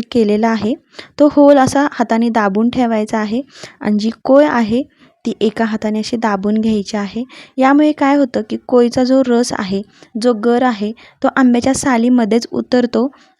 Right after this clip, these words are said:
आणि एकदम व्यवस्थित असा निथळून निघतो. त्यामुळे आपल्याला सेपरेट हाताने कोय चुरायची गरज लागत नाही. आंब्याची कोय आपोआप आतूनच साफ होऊन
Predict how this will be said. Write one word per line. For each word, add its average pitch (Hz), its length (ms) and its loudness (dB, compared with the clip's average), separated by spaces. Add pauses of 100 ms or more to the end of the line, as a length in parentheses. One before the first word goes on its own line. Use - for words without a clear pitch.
आणि 220 280 0
एकदम 226 380 -2
व्यवस्थित 220 800 -4
असा 233 160 -6
निथळून 220 460 -2
निघतो. 233 400 -4 (480)
त्यामुळे 302 340 4
आपल्याला 247 480 0
सेपरेट 233 480 0
हाताने 233 520 -2 (420)
कोय 240 220 6 (420)
चुरायची 226 560 0
गरज 220 280 2
लागत 214 360 0
नाही. 220 320 -2 (500)
आंब्याची 285 440 4
कोय 294 260 4 (120)
आपोआप 254 480 0
आतूनच 226 520 -4
साफ 214 380 -4
होऊन 226 180 0